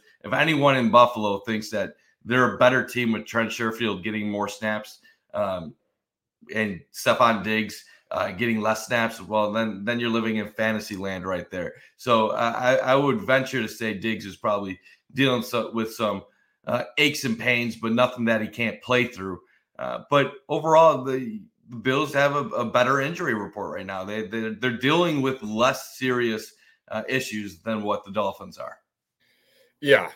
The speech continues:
Speaker 2: I agree. The, the, Josh Allen going into his career with,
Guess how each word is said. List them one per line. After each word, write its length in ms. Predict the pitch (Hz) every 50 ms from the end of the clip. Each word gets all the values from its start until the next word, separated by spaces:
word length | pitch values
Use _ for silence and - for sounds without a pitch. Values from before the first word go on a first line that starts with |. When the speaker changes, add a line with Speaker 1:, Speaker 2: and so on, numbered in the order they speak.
| _ -
Speaker 2:
I 80 | 95 104
agree. 400 | 110 101 113 120 117 101 85 - - -
The, 120 | - 101
the, 460 | 101 98 101 101 98 107 113 107 104 - -
Josh 300 | 127 139 143 139 - -
Allen 460 | 131 127 123 123 127 127 123 117 110 - _ _ - 107 95
going 440 | - 131 123 127 131 135 135 135 135 -
into 180 | 123 123 120 120
his 140 | 120 113 110
career 480 | - - 120 117 113 113 113 107 - - -
with, 200 | 101 107 117 117